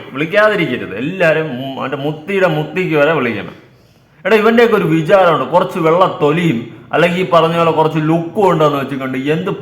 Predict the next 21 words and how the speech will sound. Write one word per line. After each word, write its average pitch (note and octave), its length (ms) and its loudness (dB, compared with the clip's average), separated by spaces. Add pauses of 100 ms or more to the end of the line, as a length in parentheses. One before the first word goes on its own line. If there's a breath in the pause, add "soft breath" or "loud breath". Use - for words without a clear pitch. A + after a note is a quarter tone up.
(140)
തോന്നിവാസം E3 600 4
ഏത് C#3 300 2
പെണ്ണിൻ്റെ D3 280 -2
കൂടെ C#3 120 2
കാണിച്ചു B2+ 320 -4
കഴിഞ്ഞാൽ B2+ 240 -2
അവളുമാർ C3+ 460 4
വന്ന് B2 220 -2
മലന്നങ്ങ് C3+ 440 -2
വീണ് B2+ 320 -4
തരുമെന്നാണ് A2+ 420 -4
ഇവന്റെയൊക്കെ A2+ 360 -4
വിചാരം. B2 680 -2
ആ F#3+ 80 4
വിചാരം D3+ 400 0
ഇതുപോലെ B2+ 260 -2
ഉള്ളവന്മാർക്ക് A#2 440 -2
പൂട്ടിക്കെട്ടി A#2 640 -6
അടിച്ച് B2 500 -4
അണ്ണാക്കി A2+ 520 -8 (100)
കിട്ടണം, G#2+ 300 -4